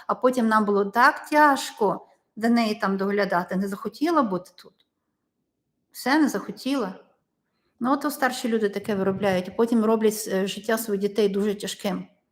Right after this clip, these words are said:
І ще й, ой, я не хочу про це більше говорити, сказала все, що, а, мікроінсульт. Ну, то що, треба маму забрати, якщо вона свідома і поїде. Якщо не в-, не поїде, це її вибір,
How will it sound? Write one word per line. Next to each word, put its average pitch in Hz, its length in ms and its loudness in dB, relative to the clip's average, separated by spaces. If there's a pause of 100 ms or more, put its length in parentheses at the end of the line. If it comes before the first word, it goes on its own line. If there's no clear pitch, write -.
І 220 60 -4
ще 254 280 4
й, 262 280 0 (460)
ой, 220 180 4
я 220 120 0
не 214 120 0
хочу 214 300 -12
про - 100 -20
це - 140 -12
більше 190 300 -10
говорити, 208 340 -4
сказала 202 440 -6
все, 196 200 -16
що, - 180 -14
а, 202 140 4
мікроінсульт. 202 960 0 (540)
Ну, 277 260 8
то 277 160 -2
що, 208 240 0
треба 247 340 4
маму 262 280 4
забрати, 208 540 2
якщо 196 300 2
вона 226 580 4
свідома 214 600 2
і 196 160 -6
поїде. 196 380 0
Якщо 208 260 0
не 254 140 4
в-, 220 200 -4
не 240 120 6
поїде, 240 360 0
це 226 180 0
її 226 340 2
вибір, 220 540 4